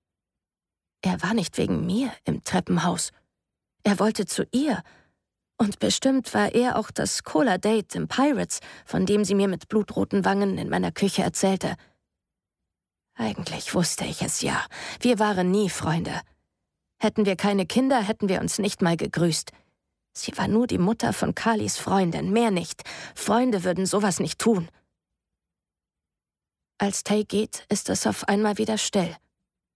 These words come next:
Der Kühlschrank surrt. Je stiller es ist, umso lauter wird er. Tay geht nur zwei Türen weiter, nur einmal über den Flur. Ihre Wohnung ist fast dieselbe. Gleicher Boden, gleiche Tapete,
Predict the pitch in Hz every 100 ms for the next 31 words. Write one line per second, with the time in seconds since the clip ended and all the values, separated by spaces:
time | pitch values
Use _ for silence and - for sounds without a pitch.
0 | _ _ _ _ _ _ _ _ _ -
1 | - 202 226 - 165 - - 175 175 -
2 | _ _ _ _ _ _ _ _ 196 -
3 | - 226 214 - - 208 - - - -
4 | 208 185 160 165 147 175 170 180 - 180
5 | - - _ _ _ _ _ _ _ _
6 | - 226 233 254 220 208 247 240 - -
7 | 233 240 254 220 214 208 190 190 - -
8 | - 214 233 294 277 233 214 208 202 -
9 | 190 - - - - - 233 226 233 302
10 | 247 175 196 - 254 - - 196 208 247
11 | - - - _ _ _ _ - 185 -
12 | - 262 269 262 233 196 - - 180 -
13 | 285 - 262